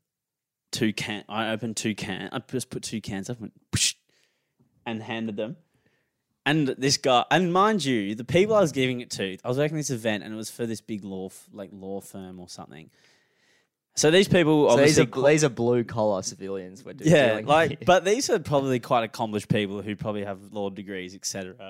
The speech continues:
Speaker 1: and
Speaker 2: Yeah.
Speaker 1: probably on fat stacks.
Speaker 2: Yeah.
Speaker 1: Quite accomplished.
Speaker 2: Yeah.
Speaker 1: And this lawyer, this guy, I did that in front of him and his associate, put him on the bar, and he went, "Did you just open a can in each hand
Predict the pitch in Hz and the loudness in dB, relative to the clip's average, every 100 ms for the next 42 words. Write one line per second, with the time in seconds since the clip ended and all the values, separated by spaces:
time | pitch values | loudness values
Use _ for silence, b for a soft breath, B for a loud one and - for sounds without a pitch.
0 | 90 87 87 80 - 101 - _ _ _ | -18 -20 -20 _ -8 -8 -8 _ _ _
1 | _ _ - 104 98 90 - 95 - - | _ _ -10 -6 -6 -8 -10 -12 -10 -6
2 | 98 85 - - 107 101 - - 110 104 | -6 -6 -10 -16 -4 -4 -4 -10 -14 -12
3 | - 110 98 92 - - 180 - - _ | -8 -8 -6 -8 -8 -10 -18 -16 -16 _
4 | 117 143 160 - 131 127 117 127 123 98 | -4 2 2 0 -10 -4 2 4 2 -2
5 | 98 139 - 120 117 90 104 139 - 127 | -8 -10 -4 0 0 0 -4 -6 -2 -2
6 | 131 151 123 113 - 113 - 120 110 120 | 2 4 4 2 -2 -6 -2 0 0 0
7 | 113 107 - 107 104 _ _ 113 101 - | -2 -4 -10 -10 -10 _ _ -8 -4 -2
8 | 101 98 - 92 _ _ _ _ - 139 | -2 -6 -8 -12 _ _ _ _ -4 0
9 | 123 110 104 98 95 104 131 139 - _ | 2 0 0 0 0 0 -2 -2 -6 _
10 | _ _ _ _ _ _ 165 359 508 131 | _ _ _ _ _ _ -2 -2 -2 0
11 | 123 131 120 104 _ 120 - 113 110 104 | 0 0 -6 -8 _ -14 -8 -6 -4 -4
12 | 104 95 95 95 123 | -6 -10 -12 -12 -14